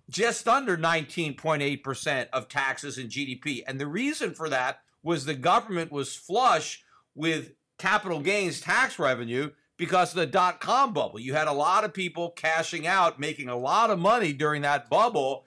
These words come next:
and that benefited the U S government. And that's what helped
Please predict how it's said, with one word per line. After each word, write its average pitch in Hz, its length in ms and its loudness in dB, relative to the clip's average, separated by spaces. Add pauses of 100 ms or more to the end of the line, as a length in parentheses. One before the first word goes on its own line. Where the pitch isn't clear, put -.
(280)
and 156 180 -2
that 160 240 0
benefited 165 640 0
the 147 100 -2
U 147 200 0
S 135 180 -2
government. 160 680 0
And 147 140 -6
that's 214 260 -2
what 160 320 -4
helped 233 360 2